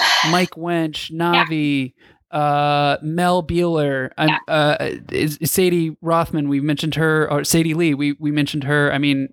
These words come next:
Speaker 2: it's been an amazing group of people to
Speaker 1: It
Speaker 2: work on
Speaker 1: has.
Speaker 2: this
Speaker 1: And
Speaker 2: with.
Speaker 1: just, like, I, I mean, even for me, doing things, uh, it's a workshop piece, right? Like, I say that kind of in quotes because, <laughs> I mean, I think
Speaker 2: But
Speaker 1: it's
Speaker 2: it's turned into a fucking full production.
Speaker 1: It's a
Speaker 2: Let's
Speaker 1: full
Speaker 2: be
Speaker 1: production.
Speaker 2: honest.
Speaker 1: I mean,
Speaker 2: Yeah.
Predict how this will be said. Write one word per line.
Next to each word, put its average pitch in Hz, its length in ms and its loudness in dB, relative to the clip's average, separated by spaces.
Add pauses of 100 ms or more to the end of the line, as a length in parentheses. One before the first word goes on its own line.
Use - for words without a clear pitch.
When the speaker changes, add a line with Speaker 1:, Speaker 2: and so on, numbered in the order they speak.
(120)
Speaker 2:
it's - 260 0
been 180 180 0
an 165 120 2
amazing 143 440 0
group 131 220 -4
of 131 100 -8
people 131 260 -2
to - 100 0
Speaker 1:
It 127 40 0
Speaker 2:
work 127 180 2
on 123 80 0
Speaker 1:
has. 127 80 0
Speaker 2:
this 117 220 -2
Speaker 1:
And - 100 2
Speaker 2:
with. 120 100 0
Speaker 1:
just, 277 200 -4
like, 311 180 2 (340)
I, 269 480 -2 (360)
I 247 80 -2
mean, 269 240 -2
even 269 240 -2
for 190 140 -6
me, 190 500 -2 (220)
doing 247 400 0 (280)
things, 208 560 -2
uh, 196 60 2 (100)
it's 277 160 -2
a 349 60 -2
workshop - 580 -4
piece, - 280 -4
right? 190 240 -2
Like, 190 160 -6
I 190 60 0
say 240 180 -2
that 240 200 -4
kind 180 180 -6
of 175 100 -4
in 165 140 -4
quotes 180 420 -4
because, 175 440 -4 (300)
<laughs> - 20 -
I - 160 2
mean, - 100 -2
I - 40 -2
think 233 180 -2
Speaker 2:
But 262 100 4
Speaker 1:
it's 294 80 2
Speaker 2:
it's - 100 -6
turned 285 240 -2
into 254 240 -2
a 220 40 -2
fucking 220 340 -4
full 180 220 -4
production. 135 560 -2
Speaker 1:
It's - 80 0
a 147 40 -4
Speaker 2:
Let's 180 120 4
Speaker 1:
full 302 80 0
Speaker 2:
be 208 60 0
Speaker 1:
production. 147 220 0
Speaker 2:
honest. - 340 -8 (100)
Speaker 1:
I 294 80 0
mean, - 80 6
Speaker 2:
Yeah. 113 180 2